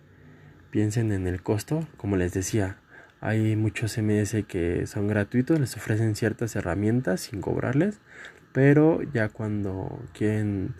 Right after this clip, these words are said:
el complemento o el plugin en su totalidad, les cobran. Entonces piensen en esta parte. Eh, también piensen en la documentación,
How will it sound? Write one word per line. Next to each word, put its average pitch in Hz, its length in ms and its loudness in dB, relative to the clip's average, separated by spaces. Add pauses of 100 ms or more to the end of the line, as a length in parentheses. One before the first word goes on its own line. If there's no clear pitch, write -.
(540)
el 104 240 -2
complemento 104 640 0
o 95 160 2
el 90 80 0
plugin 107 500 2 (260)
en 98 160 -4
su - 140 -4
totalidad, 95 540 0
les 85 260 -6
cobran. 92 380 -2 (240)
Entonces 95 480 -6
piensen 98 500 -6 (180)
en 98 220 -4
esta 95 280 -4
parte. 127 420 0 (880)
Eh, 117 260 0
también 107 360 2
piensen 110 420 2
en 92 140 -2
la 90 120 -2
documentación, 92 1000 0